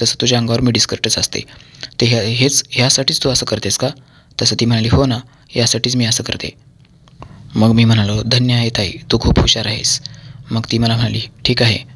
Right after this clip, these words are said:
आता बाकी time घालवू नकोस, तुला जर माझ्यासोबत आणखीन एखादा shot लावायचा असेल, तर लावून घे लवकर. मी आता मिडी स्कर्ट अंगावर घालणार आहे, आई येईलच इतक्यात, आता सव्वा पाच वाजत आहेत."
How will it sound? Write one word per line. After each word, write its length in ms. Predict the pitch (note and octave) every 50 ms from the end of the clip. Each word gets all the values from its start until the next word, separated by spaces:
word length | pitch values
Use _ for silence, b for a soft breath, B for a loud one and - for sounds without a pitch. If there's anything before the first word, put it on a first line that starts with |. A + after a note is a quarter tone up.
| - - -
आता 140 | - -
बाकी 260 | A2+ A2 A2 - - A2+
time 200 | - A#2 A#2+ A#2+
घालवू 220 | A#2+ B2 A#2+ B2+
नकोस, 400 | B2+ B2+ B2 - - - - - B B B B B B B -
तुला 140 | - A2 A2
जर 120 | A2 A#2+ A#2
माझ्यासोबत 460 | A#2+ A#2+ A#2+ A2+ - B2 B2+ A#2 -
आणखीन 240 | A2+ A#2 - A#2+ B2
एखादा 280 | A#2 - A#2 A2+ A2+
shot 280 | G#2+ - A2 G#2+ - G#2
लावायचा 300 | G#2 G#2 G#2 G2+ - G#2+
असेल, 360 | G#2 - - F#2+ A2+ - -
तर 80 | A2+ G#2
लावून 260 | G2+ F#2+ F#2 G2 G#2+
घे 160 | G#2+ G#2+ G2+
लवकर. 240 | E2 D#2 D2+ - - - B B B B B B B
मी 100 | A#2+ A2+
आता 220 | A2 A2+ - G#2+ G#2+
मिडी 200 | A#2+ A#2 A2 G#2+
स्कर्ट 260 | - - G#2 F#2 G#2
अंगावर 260 | G2+ G2+ F#2+ F#2+ G2
घालणार 280 | G#2+ G#2 G2 F#2 F#2 F2+
आहे, 160 | E2+ - - - B B B B B B B B -
आई 100 | G2 G#2
येईलच 420 | G#2 G#2 A2+ A2+ A2+ A2 G2+ -
इतक्यात, 400 | F2+ - - - - - _ - - -
आता 160 | - - G2+
सव्वा 220 | F#2+ - A#2 A2+
पाच 220 | A2 - A2 - -
वाजत 220 | G2+ F#2+ F#2+ -
आहेत." 260 | F2 - - - -